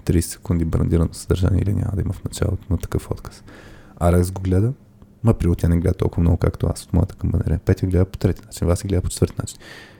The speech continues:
Ами първото нещо, което трябва да направим, да ги сложим всички тези гледни точки, да си, да си ги обсъдим и после да имаме норма.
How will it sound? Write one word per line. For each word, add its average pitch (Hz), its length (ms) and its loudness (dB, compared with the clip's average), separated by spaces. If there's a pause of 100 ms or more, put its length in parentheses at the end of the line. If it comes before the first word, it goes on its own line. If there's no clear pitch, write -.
(300)
Ами 85 140 2
първото - 340 2
нещо, 110 180 0
което - 120 0
трябва 95 100 0
да 92 40 2
направим, 117 200 0
да 113 80 0
ги 92 100 -8
сложим 98 240 2
всички - 240 -6
тези 85 140 -2
гледни 85 240 -4
точки, 82 300 -2
да 120 60 0
си, - 300 -8
да 87 140 2
си - 160 -8
ги 95 120 -4 (640)
обсъдим 90 580 2 (1200)
и - 40 -2
после 107 300 2
да 95 40 4
имаме 101 240 4
норма. 82 260 2